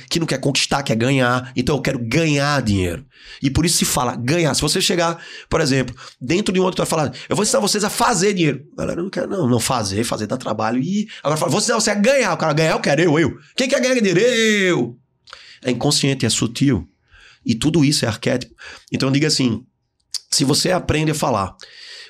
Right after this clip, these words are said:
com esses três arquétipos, já era. Os políticos são especializados nesses três.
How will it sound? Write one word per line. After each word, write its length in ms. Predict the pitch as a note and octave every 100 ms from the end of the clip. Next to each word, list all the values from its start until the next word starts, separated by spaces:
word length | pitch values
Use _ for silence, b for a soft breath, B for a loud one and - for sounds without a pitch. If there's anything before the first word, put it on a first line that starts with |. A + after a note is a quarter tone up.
| B
com 100 | C#3
esses 220 | C3 B2
três 540 | - E3+ E3 A2+ - - - -
arquétipos, 680 | A#2+ - C#3 C#3 - A2+ -
já 180 | B2 B2+
era. 260 | C3+ A2+ F2 _ b b b
Os 80 | -
políticos 380 | - C#3+ C#3 -
são 240 | A#2+ B2 _
especializados 680 | F3+ - F#3+ - E3+ B2+ B2+
nesses 280 | B2+ B2+ -
três. 480 | - - - -